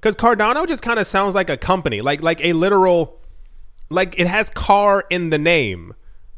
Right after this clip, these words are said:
I assume, uh, there was one person in that audience who looked and was like, "The car is named Dono?" See, yeah, Cardano ada would have been something anyway,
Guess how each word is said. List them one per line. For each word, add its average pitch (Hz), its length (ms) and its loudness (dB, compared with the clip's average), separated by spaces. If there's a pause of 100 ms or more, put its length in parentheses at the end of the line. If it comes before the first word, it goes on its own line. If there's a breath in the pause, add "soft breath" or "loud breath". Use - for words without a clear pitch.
(200)
I 175 160 6
assume, 202 480 -2 (200)
uh, 143 140 -2
there 165 220 4
was 196 140 2
one 185 220 -2
person 180 320 0
in 165 80 0
that 156 220 0
audience 143 360 2
who 143 60 0
looked 147 220 0
and 151 80 -2
was 139 100 -2
like, 143 340 -2 (840)
"The 147 120 0
car 175 400 2
is 160 220 -4
named 160 280 -2
Dono?" 214 520 0 (840)
See, 277 320 -4
yeah, 196 140 -2 (100)
Cardano 202 560 2
ada 196 220 2
would 185 100 2
have 170 60 -4
been 170 140 0
something 160 260 -2
anyway, 131 340 0